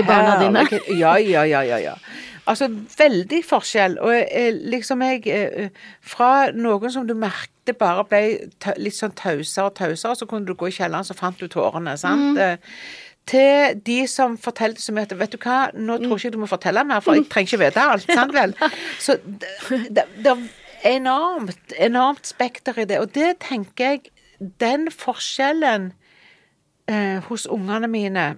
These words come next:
Speaker 2: den vil jeg gjerne skal få lov til å være der.
Speaker 1: Ja.
Speaker 2: Eh, altså at jeg ikke skal kreve av de som ikke så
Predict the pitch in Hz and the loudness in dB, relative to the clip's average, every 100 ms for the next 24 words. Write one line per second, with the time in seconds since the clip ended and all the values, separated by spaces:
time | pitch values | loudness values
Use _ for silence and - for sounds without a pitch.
0 | _ _ _ _ _ 185 185 214 240 233 | _ _ _ _ _ -18 -4 -4 -2 -4
1 | 226 240 208 185 160 190 220 - - 214 | -4 -6 -4 -4 -4 -6 -8 -10 -12 -10
2 | 214 190 208 202 226 - 202 _ 220 294 | -6 -6 -6 -8 -8 -8 -12 _ 2 2
3 | - _ _ _ _ _ _ _ _ _ | 0 _ _ _ _ _ _ _ _ _
4 | _ _ _ 220 208 196 185 160 - - | _ _ _ -4 -2 -2 -4 -8 -10 -4
5 | 202 233 220 240 - 254 285 - - 254 | -2 -2 -4 -6 -6 -6 -6 -6 -6 -2
6 | 208 160 160 202 220 208 220 - 214 185 | 0 0 0 -2 -2 -4 -6 -4 -4 -4
7 | - 233 220 214 - - - - - - | -6 -4 -4 -8 -20 -20 -20 -20 -12 -8
8 | - | -2